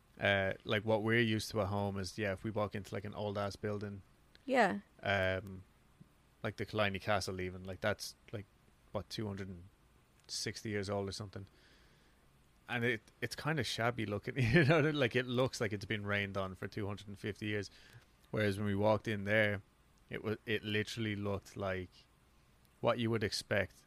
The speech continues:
Speaker 1: a cowboy to lose all of his money in a gambling thing in, you know what I mean? <laughs>
Speaker 2: Yeah,
Speaker 1: Like
Speaker 2: yeah, I guess, yeah, that's, that's what I'm, I, that's what, I guess that was so, what I was trying to say is that it's like we went back in time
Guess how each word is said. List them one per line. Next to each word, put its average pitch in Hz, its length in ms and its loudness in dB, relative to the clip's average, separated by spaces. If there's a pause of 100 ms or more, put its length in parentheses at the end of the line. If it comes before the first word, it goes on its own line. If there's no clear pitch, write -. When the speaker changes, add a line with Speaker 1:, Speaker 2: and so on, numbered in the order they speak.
(320)
Speaker 1:
a 110 80 -8
cowboy 98 720 0 (1200)
to 95 500 -2 (280)
lose 92 300 0
all 95 180 0
of 87 100 -2
his 95 160 -8
money 98 280 -2
in 92 100 -6
a 92 80 -4
gambling 98 580 -4 (100)
thing 98 320 -6
in, 107 240 0
you 110 100 0
know 131 100 2
what 127 100 2
I - 40 4
mean? 123 200 4
<laughs> - 20 8
Speaker 2:
Yeah, 226 240 12
Speaker 1:
Like 151 120 8
Speaker 2:
yeah, 214 320 8
I 196 100 4
guess, 208 360 2
yeah, 190 260 4
that's, - 340 -2 (340)
that's 180 320 0
what 190 100 2
I'm, 175 300 2 (180)
I, 175 240 0
that's 175 220 -2
what, 185 100 0
I 170 80 0
guess 190 160 0
that 196 140 0
was 175 100 0
so, 175 320 -2
what 185 160 4
I 175 40 6
was 175 180 4
trying 180 380 4
to 165 100 2
say 156 320 0
is 160 160 0
that 147 300 2 (800)
it's 175 520 6
like 165 260 4
we 160 580 2
went 160 360 2
back 170 280 4
in 160 140 -4
time 160 580 -4